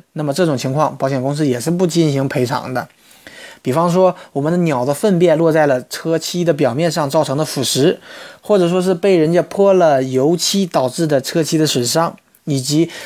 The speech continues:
车辆油漆发生了自然的腐蚀，或由于天气原因造成的漆面的损伤，那么这种情况划痕险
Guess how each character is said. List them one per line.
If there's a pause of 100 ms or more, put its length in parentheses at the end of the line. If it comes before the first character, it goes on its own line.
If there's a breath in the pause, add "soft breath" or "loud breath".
(120)
车
辆
油
漆
发
生
了
自
然
的
腐
蚀， (180 loud breath)
或
由
于
天
气
原
因
造
成
的
漆
面
的
损
伤，
那
么
这
种
情
况
划
痕
险